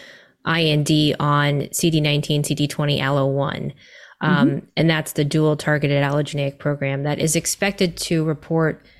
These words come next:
Speaker 1: initial data in twenty twenty-four. Is that right?
Speaker 2: That's correct. Yes.
Speaker 1: Good. Okay. Um,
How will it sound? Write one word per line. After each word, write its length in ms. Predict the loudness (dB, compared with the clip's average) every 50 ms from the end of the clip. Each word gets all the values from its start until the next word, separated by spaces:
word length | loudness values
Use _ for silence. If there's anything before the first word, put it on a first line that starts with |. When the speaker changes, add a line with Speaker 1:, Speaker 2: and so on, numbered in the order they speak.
| -20 _ _ _ -2
Speaker 1:
initial 320 | 0 0 0 2 0 0
data 400 | 0 2 2 2 2 2 2 0
in 260 | 0 -2 -2 -2 -4
twenty 200 | -2 -2 -2 -2
twenty-four. 500 | 0 0 0 -2 0 0 0 0 2 2
Is 100 | 0 -2
that 140 | -2 -2 -2
right? 280 | 0 0 0 -2 -4 -8 _ _ _ _ _ _ _ _ -2
Speaker 2:
That's 220 | 0 0 0 0
correct. 500 | 0 2 2 2 0 -2 -4 -6 -10 -10 -10 _ _ -4
Yes. 200 | -2 -2 0 2
Speaker 1:
Good. 240 | 0 2 2 2 0
Okay. 280 | 0 0 0 -4 -2 -2 -4 -4 -4 -6 -8 -8 -4 -2
Um, 320 | -2 0 2 2 0 0